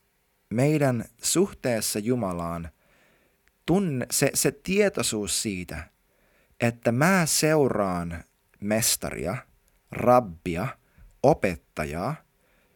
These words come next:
joka aktiivisesti pyhän hengen kautta muovaa mua päivittäin, jonkin eri kuvan kaltaiseksi kuin mitä mä nyt oon. Että hän oikeasti pyrkii muuttamaan mua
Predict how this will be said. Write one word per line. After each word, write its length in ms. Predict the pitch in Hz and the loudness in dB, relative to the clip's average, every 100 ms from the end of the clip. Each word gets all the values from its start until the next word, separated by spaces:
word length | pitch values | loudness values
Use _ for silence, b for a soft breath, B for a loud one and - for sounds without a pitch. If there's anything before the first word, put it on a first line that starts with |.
| _ | _
joka 380 | 117 123 123 120 147 | 0 0 2 2 4
aktiivisesti 1120 | 190 - - 139 127 113 104 135 131 - 110 | 2 0 -8 -2 0 0 0 0 -2 -4 -8
pyhän 480 | - 160 165 147 110 | -2 0 2 0 0
hengen 500 | 131 131 113 107 - | -2 -2 -4 -6 -2
kautta 420 | 123 127 - 107 | 0 0 -2 -4
muovaa 840 | 123 190 185 110 101 107 98 87 | 0 2 2 0 -2 -2 -2 -2
mua 360 | 107 110 73 69 - | -4 -4 -4 -4 0
päivittäin, 1160 | 214 233 131 123 _ - 202 214 87 76 73 - b b b b b b 117 | 2 2 -2 -6 _ 0 2 2 0 -6 -12 -14 b b b b b b 2
jonkin 440 | 151 220 208 151 156 | 4 4 2 0 2
eri 300 | 180 170 127 | 4 4 2
kuvan 360 | 160 139 113 113 | 2 2 2 4
kaltaiseksi 760 | 147 156 107 101 98 - 104 | 4 4 4 0 -2 -4 -6
kuin 320 | - 123 110 | -2 -2 0
mitä 340 | 131 165 139 113 | -2 -2 0 0
mä 300 | 120 117 101 | 0 -2 -4
nyt 240 | 101 - - | -8 -10 2
oon. 300 | 180 143 98 | 4 4 2
Että 200 | 87 120 | -2 -2
hän 140 | 127 131 | 0 2
oikeasti 480 | 208 214 135 - | 0 0 -4 -6
pyrkii 520 | 104 185 202 - 120 113 | 2 4 4 2 -2 -2
muuttamaan 600 | 160 175 - 110 104 104 | -2 -2 -4 -4 -4 -6
mua 200 | 107 | -8